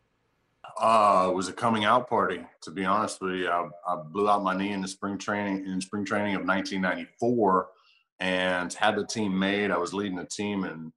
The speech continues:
in average and homers and R B Is when I, when I went down on, uh, March eighteenth in Fort Lauderdale, and, um, having to sit back and watch the entire season, knowing that I had no control over it.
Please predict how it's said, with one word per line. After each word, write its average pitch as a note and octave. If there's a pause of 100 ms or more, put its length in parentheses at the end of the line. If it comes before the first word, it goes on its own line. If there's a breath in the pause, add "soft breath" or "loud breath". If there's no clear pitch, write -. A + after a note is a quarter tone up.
in D#2 (120)
average G2+
and - (100)
homers G#2
and F2
R F#2
B F2+
Is F#2+
when F2
I, E2+ (480)
when F2+
I F#2
went F#2
down F#2+
on, F2
uh, E2
March F#2
eighteenth G2 (480)
in F#2+
Fort F#2+
Lauderdale, F2+ (180)
and, F2+ (240)
um, F2
having B2
to A#2
sit -
back G2+ (140)
and F2
watch G2
the F#2
entire F2+
season, F2 (120)
knowing G2
that F2
I E2+ (540 soft breath)
had G2
no F#2+
control G#2
over F2+
it. -